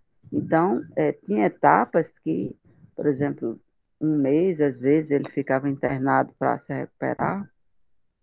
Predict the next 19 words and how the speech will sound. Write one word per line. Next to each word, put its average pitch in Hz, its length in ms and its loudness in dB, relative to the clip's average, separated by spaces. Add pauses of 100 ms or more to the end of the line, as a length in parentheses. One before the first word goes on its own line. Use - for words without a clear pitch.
(480)
Ah, 117 460 -2 (580)
e, 156 380 0
e 175 260 0
era 170 280 6
essa 196 340 4
a 240 40 2
minha 262 180 2
rotina, 156 560 0
passar 139 340 0
uma 147 160 2
noite 151 340 2
em 214 120 0
claro 147 420 2
por, 214 260 -10 (460)
dentro 143 480 -4
do 151 80 2
hospital, 147 880 0 (460)
de 165 260 4
lá 156 380 6